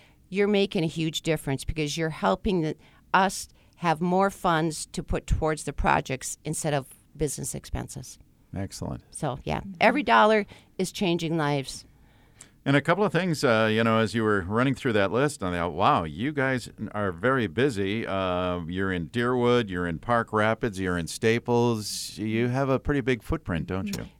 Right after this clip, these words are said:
Speaker 1: We do. We cover Crow Wing County, Cass County, Hubbard County, and the city of Staples.
Speaker 2: Okay.
Speaker 1: So, yeah.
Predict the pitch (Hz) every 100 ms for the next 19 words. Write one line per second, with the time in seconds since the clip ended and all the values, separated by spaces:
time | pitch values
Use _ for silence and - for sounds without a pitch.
0 | _ 254 247 254 220 120 120 - 208 214
1 | - 240 208 196 185 170 - 185 196 240
2 | 254 285 285 285 294 - 208 240 - -
3 | 247 247 262 254 - - 175 185 240 233
4 | 247 233 240 247 - - _ _ 170 170
5 | - 165 165 - 104 - - - - _
6 | - - 80 - 117 123 - _ - -
7 | - 127 _ 269